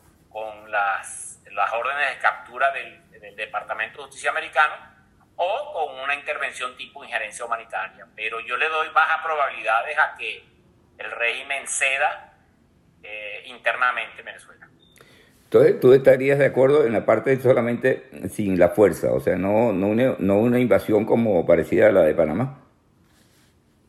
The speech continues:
Speaker 1: No, no una invasión, no invasión ni parecida a la de Panamá, ni parecida a la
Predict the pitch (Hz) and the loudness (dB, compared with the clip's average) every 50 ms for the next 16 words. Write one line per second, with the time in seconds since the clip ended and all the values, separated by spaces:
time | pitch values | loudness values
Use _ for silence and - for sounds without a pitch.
0 | _ _ _ - - _ _ _ _ _ _ - 131 208 233 220 180 151 156 160 | _ _ _ -20 -20 _ _ _ _ _ _ -6 -2 0 0 0 0 -2 -4 -4
1 | 180 226 262 - - 202 - - - 139 135 135 135 127 - - - 101 101 113 | -4 -4 -4 -2 0 -2 -2 -2 -2 -2 0 0 -2 -4 -8 -14 -16 -16 -6 -2
2 | 143 147 147 - 165 160 170 175 165 151 - 131 113 - - 151 165 196 202 202 | 0 0 0 0 -4 -8 -8 -8 -6 -4 -2 -2 -2 -2 -2 0 0 0 0 0
3 | 190 170 156 139 135 147 175 - 220 202 - 156 139 131 123 - - - 131 147 | 0 0 0 2 2 0 -2 -2 -6 -4 -2 0 0 0 -2 -4 -6 -6 -2 0
4 | 160 160 160 156 139 131 123 | 0 2 2 0 0 -2 -2